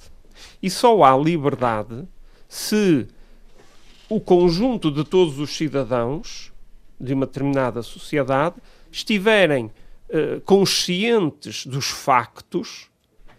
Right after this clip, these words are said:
para poder, em consciência e liberdade, decidir e escolher os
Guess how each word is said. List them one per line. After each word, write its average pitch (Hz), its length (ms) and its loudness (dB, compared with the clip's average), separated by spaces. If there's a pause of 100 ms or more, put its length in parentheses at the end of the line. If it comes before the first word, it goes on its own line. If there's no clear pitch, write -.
(140)
para 208 220 6
poder, 180 720 2
em 202 240 2
consciência 139 1160 -4
e 135 120 -4
liberdade, 139 880 -2
decidir 170 840 -4 (200)
e 196 160 -2
escolher 185 800 0 (320)
os 196 160 -2